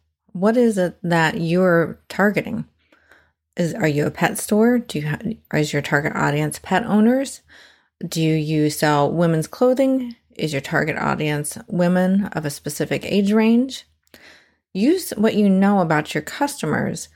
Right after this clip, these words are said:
to ask Chat G P T and other programs similar to it questions about them so you can better understand them. You probably have a really good understanding of them to begin with, or you wouldn't be in the businesses you're in. But this can help you think of things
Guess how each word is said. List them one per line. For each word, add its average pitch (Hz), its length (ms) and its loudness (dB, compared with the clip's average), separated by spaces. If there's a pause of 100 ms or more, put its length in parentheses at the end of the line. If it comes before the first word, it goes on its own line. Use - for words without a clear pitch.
(440)
to 190 300 2
ask 226 400 0
Chat - 280 -2
G 175 160 -2
P 160 160 -4
T 165 340 -2
and 156 140 0
other 156 180 0
programs 156 460 -2
similar 285 360 0
to - 240 -2
it - 200 -2 (320)
questions 214 600 -2
about 135 340 -2
them 139 240 -4
so 180 160 -2
you 220 80 2
can 220 160 2
better 208 360 2
understand 180 580 0
them. 147 140 -2
You 196 140 0
probably 254 360 -2
have 202 200 -2
a 165 60 2
really 180 340 2
good 165 180 0
understanding 151 580 -2
of 143 100 -8
them 139 200 -4
to 151 100 -8
begin 233 420 0
with, 175 160 0 (400)
or 247 100 2
you 226 160 4
wouldn't 185 280 0
be 170 100 2
in 151 80 2
the 147 80 2
businesses 151 640 -2
you're - 300 -6
in. - 420 0 (320)
But 208 140 0
this 302 160 0
can 240 160 -2
help 202 260 0
you 185 60 2
think 180 280 -4
of 160 120 -2
things 175 340 0